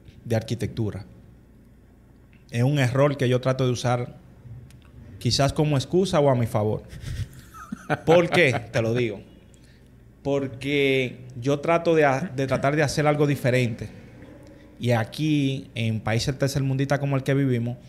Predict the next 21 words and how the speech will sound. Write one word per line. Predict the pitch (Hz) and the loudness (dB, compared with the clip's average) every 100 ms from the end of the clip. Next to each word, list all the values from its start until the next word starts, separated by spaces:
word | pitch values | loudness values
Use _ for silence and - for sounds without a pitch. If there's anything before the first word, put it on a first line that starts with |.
| - - - - | -20 -20 -20 -14
eh, | 117 117 117 | -2 0 0
tenemos | 127 123 131 147 | 0 2 2 4
la | 147 | 2
tendencia | 147 131 139 156 139 143 131 - - | 2 0 0 0 2 0 0 -6 -8
a | 113 117 | -2 0
irnos | 135 156 147 | 2 0 -2
por | 135 127 | 0 0
una | 147 | 0
misma | 143 147 135 | 0 0 0
línea | 147 147 123 | 0 0 0
todos | 151 151 147 | 2 4 4
al | 139 127 | 2 0
mismo | 139 135 | -2 -4
tiempo. | 117 147 123 127 - - - - - - - - | -2 0 0 -4 -16 -20 -20 -20 -20 -20 -20 -6
Y | 117 | 0
yo | 131 | 2
trato | 131 156 156 | 2 2 2
siempre | - 165 165 156 156 | 2 2 2 2 2
de | 139 131 | 4 4
no | 127 135 151 | 2 2 2
estar | 156 165 156 143 - | 0 2 2 0 -8